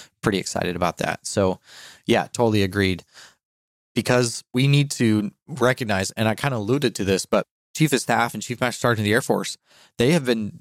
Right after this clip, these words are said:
demanding that we understand more about peer conflict coming out of basic training.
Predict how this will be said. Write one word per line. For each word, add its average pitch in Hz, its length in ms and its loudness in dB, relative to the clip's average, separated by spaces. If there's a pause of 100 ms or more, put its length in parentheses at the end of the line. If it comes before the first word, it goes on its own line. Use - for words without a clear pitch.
(100)
demanding 113 480 0
that 104 160 0
we 135 200 2
understand 113 500 0
more 110 200 4
about 104 280 0
peer 113 220 2
conflict 117 680 -2 (640)
coming 135 240 -2
out 117 100 0
of 101 100 -8
basic 113 320 -2
training. - 400 -4